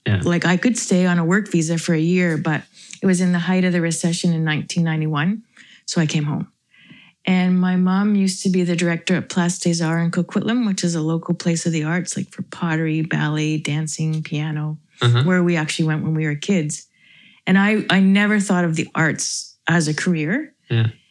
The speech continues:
Speaker 2: And she said, "Oh, you should talk to this guy. He designs sets for movies and for telethons and for fashion shows." So I talked to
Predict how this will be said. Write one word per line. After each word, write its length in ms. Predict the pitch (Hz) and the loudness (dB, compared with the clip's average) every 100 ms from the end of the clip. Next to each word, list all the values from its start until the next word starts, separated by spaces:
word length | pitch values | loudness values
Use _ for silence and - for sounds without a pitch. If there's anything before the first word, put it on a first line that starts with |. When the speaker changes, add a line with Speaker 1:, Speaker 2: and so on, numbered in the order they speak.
| _ _ _ 214 | _ _ _ 0
Speaker 2:
And 460 | 208 208 202 196 | 2 2 2 2
she 240 | 185 - 220 | 0 0 0
said, 180 | 208 202 | 2 2
"Oh, 100 | 240 | 2
you 60 | 196 | 0
should 160 | 214 | 0
talk 200 | 208 196 | -2 0
to 80 | 202 | 0
this 220 | 196 226 | 0 0
guy. 340 | - 180 170 175 | 0 0 0 -2
He 180 | 175 180 | 0 -2
designs 600 | - 170 180 165 165 160 | 0 0 0 0 0 -2
sets 400 | - 160 - - | -2 -2 -2 -8
for 200 | - 175 | -2 2
movies 720 | 175 175 165 175 170 180 - | 2 2 0 0 -2 -4 -4
and 440 | 156 160 156 156 - | -2 0 0 -4 -2
for 100 | 160 | -4
telethons 1000 | 151 165 160 - 160 156 160 160 160 - | 0 0 -2 0 -2 0 0 0 -2 -4
and 140 | 160 | -4
for 100 | 170 | -4
fashion 380 | 170 156 160 170 | -2 -2 -2 -2
shows." 340 | 165 - 170 - | -2 -2 -4 -2
So 80 | 185 | 0
I 80 | |
talked 260 | 190 214 | 0 -2
to 60 | 220 | 0